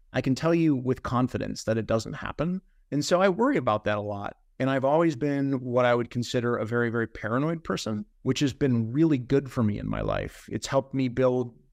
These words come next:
both of the businesses I built before this. It's helped me be a really strong creator. And so it's unhealthy,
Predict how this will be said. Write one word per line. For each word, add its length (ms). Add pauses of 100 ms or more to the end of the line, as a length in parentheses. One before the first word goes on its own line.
(260)
both 220
of 80
the 60
businesses 500
I 80
built 260
before 320
this. 240
It's 120
helped 180
me 100
be 140
a 60
really 260
strong 320
creator. 640 (320)
And 100
so 340
it's 220
unhealthy, 760